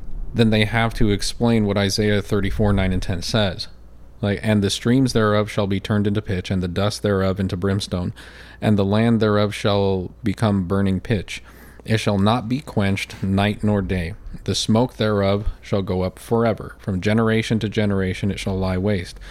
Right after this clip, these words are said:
None shall pass through it forever and ever." This is, um, more poetic language that's used, um,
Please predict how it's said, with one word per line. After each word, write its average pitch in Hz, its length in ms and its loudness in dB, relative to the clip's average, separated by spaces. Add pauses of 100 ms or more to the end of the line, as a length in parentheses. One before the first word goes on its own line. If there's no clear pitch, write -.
(400)
None 110 300 4
shall 110 200 -2
pass 104 360 -2
through 98 260 2
it 98 220 -2
forever 92 400 -2
and 95 80 0
ever." 101 400 -2 (120)
This 110 220 0
is, 107 260 0
um, 90 360 0 (480)
more 104 260 -2 (380)
poetic 120 640 0
language 92 600 -2 (1000)
that's 98 500 -2
used, 98 480 0 (840)
um, 92 580 0